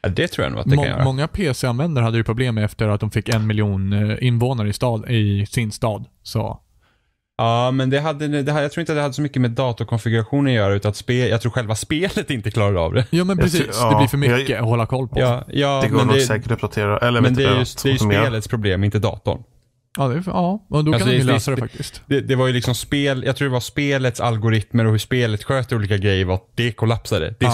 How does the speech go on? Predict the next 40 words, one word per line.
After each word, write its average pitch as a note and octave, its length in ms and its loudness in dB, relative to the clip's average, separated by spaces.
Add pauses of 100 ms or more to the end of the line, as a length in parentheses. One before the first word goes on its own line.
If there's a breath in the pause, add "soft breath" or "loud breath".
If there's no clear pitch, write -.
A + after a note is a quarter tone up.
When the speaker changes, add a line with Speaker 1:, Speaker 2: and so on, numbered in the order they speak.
Speaker 1:
systemet G#2 520 -2
supportade A#2 720 -2
inte A2+ 420 0 (200)
<laughs> B2+ 240 -6
så A2+ 180 0
många G2+ 240 2
människor. G2 520 0
Speaker 2:
Ja. A2+ 240 -2 (1120 loud breath)
Speaker 1:
Ehm, E2 580 0 (1040)
men C3+ 100 0
jag, D3 100 0 (120)
jag D3+ 60 -2
tänkte C#3 220 -2
bara B2 120 0
det B2 80 0
här A#2 120 -2
med A2 160 0
att - 140 -6
när A#2+ 120 4
du A2 80 4
sa G#2+ 220 0
att G#2 140 -4
du A2 160 0
hade G#2+ 200 2
svårt G#2+ 260 0
att G#2+ 60 2
hitta G#2 160 0
material A2+ 460 2
och G#2 60 0
sånt G#2 180 0
i G2+ 40 0
Space A#2 300 0
Engineer G#2 200 4
så G2 120 -2
veta G2 200 0
vart G2 160 0
var G2 180 4
saker F#2+ 260 -2
som - 420 -4
är. G#2 360 -4